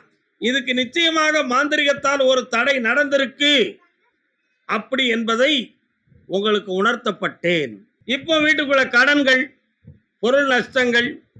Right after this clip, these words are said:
நகை நட்டுகள் இழப்பு போன்ற வேதனைகள்லாம் இருக்கு. இப்போ வெளிநாடு சம்பந்தமான ஒரு முயற்சியை செய்து அந்த முயற்சியில் வெற்றி உறுதியாக கிடைக்குமா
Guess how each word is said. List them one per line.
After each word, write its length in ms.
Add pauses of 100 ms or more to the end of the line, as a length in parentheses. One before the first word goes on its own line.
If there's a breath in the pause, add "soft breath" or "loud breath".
(220)
நகை 280
நட்டுகள் 500
இழப்பு 360 (560)
போன்ற 240 (120)
வேதனைகள்லாம் 680
இருக்கு. 240 (800)
இப்போ 180 (120)
வெளிநாடு 480
சம்பந்தமான 460 (140)
ஒரு 80 (100)
முயற்சியை 540 (140)
செய்து 300 (640)
அந்த 160 (100)
முயற்சியில் 540
வெற்றி 260 (140)
உறுதியாக 640
கிடைக்குமா 500